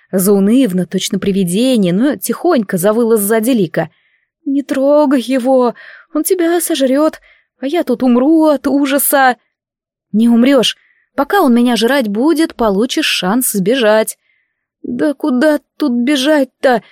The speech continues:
уже бодрее поинтересовалась подруга. "Ну тогда на стол плезь, вон на тот справа, который на букву "А" похож. У тебя получится, ты спортивная, подтянешься",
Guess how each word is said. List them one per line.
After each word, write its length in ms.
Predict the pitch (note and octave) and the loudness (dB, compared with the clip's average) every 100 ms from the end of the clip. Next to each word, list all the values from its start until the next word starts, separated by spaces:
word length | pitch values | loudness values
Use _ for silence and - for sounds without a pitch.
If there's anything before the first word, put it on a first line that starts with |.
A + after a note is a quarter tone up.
| _ - | _ -6
уже 220 | G#3+ G3+ | 0 2
бодрее 400 | G3 G#3 G#3+ G3 | 2 2 4 2
поинтересовалась 760 | G3 G3 G3 G3 G#3+ G3+ G3 - | 2 0 0 -2 0 0 0 0
подруга. 520 | G#3+ F#3+ D#3 D#3 - _ _ _ _ - | 0 0 -2 -6 -8 _ _ _ _ -6
"Ну 100 | G#3 | -2
тогда 320 | A3+ G#3+ A#3+ | -2 0 2
на 140 | A#3+ A#3 | 2 0
стол 320 | - C4+ G#3 | 0 0 2
плезь, 400 | G3+ F3+ - - _ - | 2 2 0 -10 _ -6
вон 420 | F#3+ B3 D4 C4 | 2 4 4 2
на 100 | C4 | 2
тот 240 | B3 F#3 - | 0 -2 -2
справа, 460 | - A#3 E3+ E3 _ _ | -2 0 0 -2 _ _
который 320 | A3+ A#3 A3+ | -6 0 2
на 120 | A3 G#3+ | 2 0
букву 300 | G#3 A#3+ B3 | -2 0 2
"А" 120 | F#3 | 2
похож. 440 | F3 - E3 - _ _ _ _ | -2 -2 -4 -4 _ _ _ _
У 40 | B3 | -8
тебя 200 | C#4+ F#4+ | -2 0
получится, 500 | G#3 A3+ A#3 - G3+ | 2 0 0 -6 -8
ты 100 | D4+ | -8
спортивная, 560 | - G3+ G3 A#3 G#3 F3 | -4 -2 0 0 0 0
подтянешься", 760 | G3+ - G#3 G#3 - G3 | -2 0 0 0 -2 -4